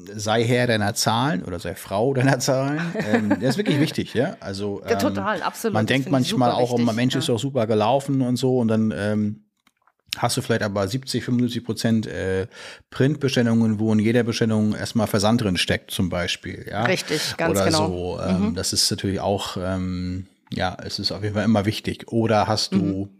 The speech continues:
Speaker 1: bist du da vielleicht einen Tag mehr gewesen, äh, als gewöhnlich oder so, ne? Also
Speaker 2: Ja, äh, ja.
Speaker 1: auch solche
Speaker 2: Ja.
Speaker 1: Dinge sind natürlich total, total wichtig, ja, genau.
Speaker 2: Ja, genau.
Speaker 1: Ja,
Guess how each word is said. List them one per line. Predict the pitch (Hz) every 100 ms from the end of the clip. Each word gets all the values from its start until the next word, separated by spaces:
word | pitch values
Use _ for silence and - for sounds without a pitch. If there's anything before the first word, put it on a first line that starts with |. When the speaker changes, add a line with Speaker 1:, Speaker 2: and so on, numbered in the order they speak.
| _ -
Speaker 1:
bist | 113
du | 104
da | 98
vielleicht | 104 -
einen | 101
Tag | 113 104 - -
mehr | 98 113
gewesen, | 98 87 82 - - -
äh, |
als | 95 - 92 - - -
gewöhnlich | 95 98 101 95 107 113 92 92 95
oder | 101 87
so, | 85
ne? | 95 139
Also | 98 92 90 - - -
Speaker 2:
Ja, | 190 - - -
äh, | 175 - -
ja. | 180 - _ _ -
Speaker 1:
auch | 107
solche | 107 87
Speaker 2:
Ja. | 98
Speaker 1:
Dinge | 101 98
sind | 98
natürlich | 92 104 98
total, | - 101 92 92 90
total | - - 92 87
wichtig, | 95 - - -
ja, | 107 98 104 _ -
genau. | 95 87 92 101 _
Speaker 2:
Ja, | 190 180 - _ _ - _ _ _
genau. | 196 185
Speaker 1:
Ja, | 156 156